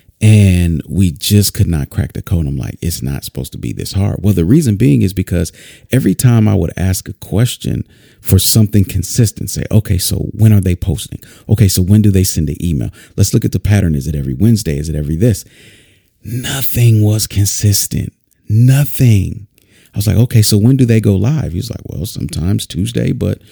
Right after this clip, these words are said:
yesterday he went live on Sunday." And then, and it was just like, everything was a moving target. And I just had to level with him. And I said, "You know what? There's no way. There's no way you're gonna be able to produce a sizable result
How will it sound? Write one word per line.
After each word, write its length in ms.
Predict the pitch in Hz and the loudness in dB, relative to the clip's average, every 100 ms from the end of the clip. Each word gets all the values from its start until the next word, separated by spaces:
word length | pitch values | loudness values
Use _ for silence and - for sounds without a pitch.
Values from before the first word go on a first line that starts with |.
| _ _ | _ _
yesterday 440 | - 98 - 113 135 | -4 -2 0 0 2
he 60 | |
went 200 | 139 147 | 2 0
live 220 | 147 165 | 0 0
on 120 | 180 170 | -2 0
Sunday." 500 | 240 262 98 90 - | 2 2 2 -4 -8
And 140 | - | -4
then, 100 | - - - _ _ - | -6 -6 -20 _ _ 2
and 80 | 127 | 2
it 80 | |
was 140 | 139 123 | 4 2
just 200 | 135 135 | 2 2
like, 200 | 127 - | 0 2
everything 400 | 139 170 170 180 | 2 2 2 2
was 160 | 185 185 | 2 2
a 20 | |
moving 280 | 208 214 202 | 2 0 -2
target. 480 | 247 302 151 - _ _ _ _ _ - - _ - | -2 -2 -4 -8 _ _ _ _ _ -20 -20 _ -4
And 140 | 107 | 0
I 60 | 107 | 2
just 220 | 110 123 | 0 2
had 140 | 123 104 | 0 0
to 80 | |
level 340 | 92 110 156 113 | 0 2 2 2
with 140 | 101 | 2
him. 120 | 95 | 2
And 100 | 92 | 2
I 80 | 85 | 0
said, 360 | 95 90 85 78 | -2 -4 -4 -4
"You 80 | 85 | -4
know 120 | 85 | -2
what? 300 | 82 98 - - _ _ _ _ _ _ _ _ _ - - | -2 -2 -2 -10 _ _ _ _ _ _ _ _ _ -6 2
There's 260 | 98 101 | 2 4
no 140 | 95 95 | 4 4
way. 320 | 92 90 - _ _ _ _ _ _ | 4 0 -4 _ _ _ _ _ _
There's 240 | - 101 104 | 2 2 4
no 120 | 104 | 4
way 140 | 104 | 4
you're 180 | 104 101 | 2 2
gonna 200 | 101 101 | 2 2
be 180 | 98 101 | 2 0
able 180 | 98 95 | 0 0
to 80 | 98 | -2
produce 400 | 95 95 92 - | -2 -2 -2 -2
a 60 | |
sizable 580 | - - 92 95 104 104 | -6 -4 -2 0 0 0
result 480 | 107 104 80 80 | 0 -2 -4 -6